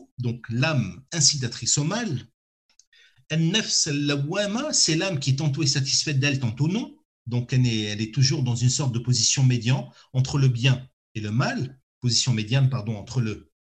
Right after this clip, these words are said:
bien et le mal. Et enfin, an-nafs al-mutma'inna,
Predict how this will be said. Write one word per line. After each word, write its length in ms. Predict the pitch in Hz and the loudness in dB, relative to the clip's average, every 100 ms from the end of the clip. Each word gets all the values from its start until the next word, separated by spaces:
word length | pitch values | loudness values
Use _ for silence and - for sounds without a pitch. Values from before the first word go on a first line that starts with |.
| - | -12
bien 340 | 113 123 127 - | -2 -2 -2 -6
et 60 | |
le 100 | 107 | -4
mal. 340 | 95 160 220 - - _ | -2 -2 -2 -8 -18 _
Et 360 | 202 285 330 _ - | -2 -2 -4 _ -8
enfin, 540 | 180 - 139 147 214 _ _ - | -6 -4 -2 -4 -6 _ _ -4
an-nafs 520 | 143 143 214 226 - | 0 0 0 -2 -2
al-mutma'inna, 1160 | 170 156 175 - 147 135 135 165 143 143 247 | -2 -2 -4 -4 -6 -6 -4 -2 0 0 -2